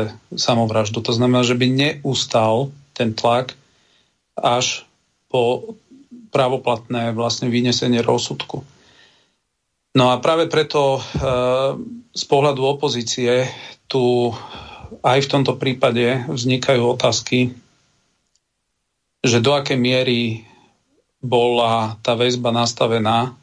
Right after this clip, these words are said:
primerane, keď sa skončila tak, ako sa skončila. Pretože ja si myslím, že tu sa všetci zhodneme, že ak človek, e, by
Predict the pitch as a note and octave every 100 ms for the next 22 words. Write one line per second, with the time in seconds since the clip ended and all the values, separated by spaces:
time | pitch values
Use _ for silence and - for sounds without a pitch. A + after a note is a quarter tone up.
0 | _ - C3 C3+ A#2 A2 A2+ B2+ C3+ -
1 | _ _ _ _ _ _ _ _ _ _
2 | _ _ - B2 A#2 B2+ - B2+ B2 B2+
3 | A#2 B2 A#2+ A#2+ A#2+ - - B2 B2 -
4 | G#2+ G#2+ A#2+ - A2+ A#2+ A2 - B2 A#2
5 | B2 A#2 A#2 B2 A#2+ A2+ G#2 - - -
6 | B2+ - B2 A#2 A2+ B2 A#2+ A2+ A#2 A#2
7 | A2+ A2 A2 - _ _ _ _ _ -
8 | A2 - A#2 B2 B2+ A2+ A#2 B2 A#2+ A#2
9 | A2+ G#2+ - C3 C3 A#2+ A#2 A#2 A2+ -
10 | - C3+ A#2+